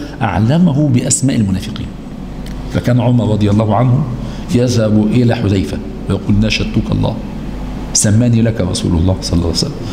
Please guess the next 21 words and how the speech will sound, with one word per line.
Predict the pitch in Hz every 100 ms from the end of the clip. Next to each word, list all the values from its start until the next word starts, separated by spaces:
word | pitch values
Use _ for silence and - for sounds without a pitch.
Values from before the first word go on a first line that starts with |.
| - -
صلى | - 98
الله | 101 98 -
عليه، | 95 101 104
عليه، | 101 101 87
عليه | 95 98
وسلم". | 101 107 120 113
عمر | 131 127 104
الفاروق، | 98 101 101 98 - - - - - - - - -
عمر | 120 98 117 - - -
أمير | 104 104
المؤمنين، | 95 104 104 95 92 - - - - - - - - - - - - - - - - 82
ال-، | 95 95
ال-، | - - 101 98 98 101
الملهم | 101 120 131 110
المحدث | 95 98 - 135 110 107 - - - - - - - - - - - -
الذي | 92 110
كانت | 110 139 127 - - -
ي-، | 113 107
ال-، | 120 127 123
الذي | 123 123
كان | 117 147 139